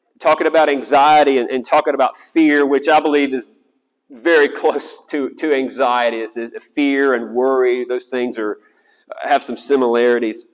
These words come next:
Here's the top ten things of twenty twenty-two that people are very afraid of or afraid of. Um, you'll be interested to know.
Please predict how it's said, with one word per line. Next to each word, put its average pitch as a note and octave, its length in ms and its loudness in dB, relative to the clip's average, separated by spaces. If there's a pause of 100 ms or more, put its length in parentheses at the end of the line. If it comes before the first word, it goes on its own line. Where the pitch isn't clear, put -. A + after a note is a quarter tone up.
(920)
Here's F#3 220 2
the D3 80 -2
top - 420 0
ten F3 240 -2
things D#3+ 400 -4
of B2+ 160 -12
twenty D3 220 -6
twenty-two C3+ 460 -6
that A#2 140 -10
people G#2+ 460 -10
are G#2 220 -6 (380)
very C3+ 280 0
afraid C3 400 -2
of A#2 220 0
or A2 120 -2
afraid A#2 380 -2
of. G#2 260 -6 (680)
Um, G2 440 -4 (520)
you'll A#2+ 140 -10
be B2 120 -8
interested A#2+ 340 -10
to A2+ 40 -12
know. A2 460 -4